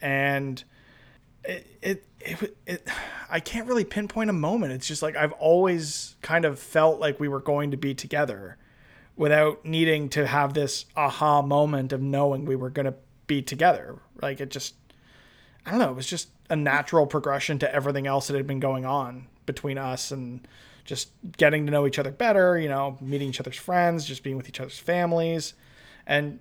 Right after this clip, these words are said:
uh, it's, I just always kinda knew that it was gonna happen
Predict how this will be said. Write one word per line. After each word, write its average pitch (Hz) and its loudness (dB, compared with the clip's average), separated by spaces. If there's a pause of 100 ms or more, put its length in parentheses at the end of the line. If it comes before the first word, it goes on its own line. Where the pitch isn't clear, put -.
(100)
uh, 151 -6 (880)
it's, - -16 (220)
I 147 2
just 147 0
always 151 4
kinda 156 4
knew 147 -2
that 156 -2
it 143 0
was 131 -2
gonna 147 0
happen 139 -6